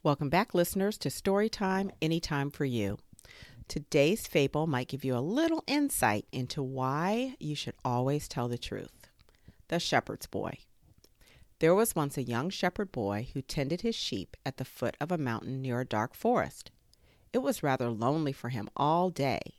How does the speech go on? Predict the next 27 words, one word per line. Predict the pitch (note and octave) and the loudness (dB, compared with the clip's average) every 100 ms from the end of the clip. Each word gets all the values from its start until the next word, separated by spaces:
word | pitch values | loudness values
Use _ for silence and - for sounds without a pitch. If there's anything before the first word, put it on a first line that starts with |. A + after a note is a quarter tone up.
| _ | _
so | - C#3+ | -6 -4
he | F#3 C4+ | -2 -4
thought | - A2 | 0 0
upon | D3 - A#2 | 0 -4 -4
a | D#3 | -4
plan | - A#2 A2 A2+ | -4 -4 -2 -2
by | C3 D3+ | 0 0
which | A#2 - | 0 -4
he | - | -8
could | - - | -8 -6
get | B2 | -4
a | B2 | -2
little | C3 A#2+ | -2 -4
company | - - - C3+ D3 - | -4 -4 -2 -2 -4 -6
and | D#3 | -8
some | - D#3+ | -6 -6
excitement. | - B3 C#4+ A2+ F#2+ - _ _ _ _ _ _ - _ _ - | -2 -2 -2 -2 -8 -12 _ _ _ _ _ _ -20 _ _ -2
He | A3 | 0
rushed | G3+ E3 - - | 6 6 4 2
down | C#3+ D3 | 2 0
towards | - C3 B2+ | 0 -2 0
the | A#2+ | -4
village, | A#2+ C#3 A2 - - | 0 0 0 -4 -6
calling | - A#2+ B2 | -2 0 0
out, | A2+ G#2+ - | 0 -2 -2
"Wolf! | F3+ F4+ C4 - - - - | 6 10 10 8 -2 -18 0
Wolf!" | A3+ F4+ C3 - - | 8 8 8 2 -18